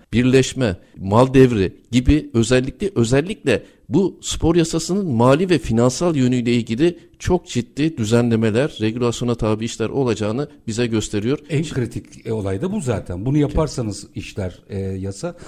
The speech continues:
Speaker 2: bu sefer işleyecek gibi gözüküyor.
Speaker 1: Ben işleyeceğini düşünüyorum. Bakın, Nisan'da çıktı. Bunun aslında bir fiil uygulanma tarihi bir Ocak iki bin yirmi üç.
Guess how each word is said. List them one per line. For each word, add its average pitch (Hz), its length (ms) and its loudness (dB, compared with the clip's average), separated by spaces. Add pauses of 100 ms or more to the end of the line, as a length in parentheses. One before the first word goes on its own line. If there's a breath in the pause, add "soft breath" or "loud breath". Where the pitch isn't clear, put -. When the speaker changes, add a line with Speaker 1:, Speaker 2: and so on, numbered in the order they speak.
(180 loud breath)
Speaker 2:
bu 135 60 -2
sefer 233 260 -2
işleyecek 208 500 -6
gibi 151 120 -6
gözüküyor. 92 500 -8 (1600 soft breath)
Speaker 1:
Ben 160 180 6
işleyeceğini 175 520 0
düşünüyorum. 165 460 -2
Bakın, 101 420 -2
Nisan'da 135 420 2
çıktı. 180 480 -2
Bunun 170 180 0
aslında 147 460 -2
bir 185 80 -2
fiil 123 200 -2
uygulanma 151 520 0
tarihi 151 400 0
bir 180 120 0
Ocak 156 280 0
iki 127 220 -4
bin 147 80 -2
yirmi 120 340 0
üç. - 240 -8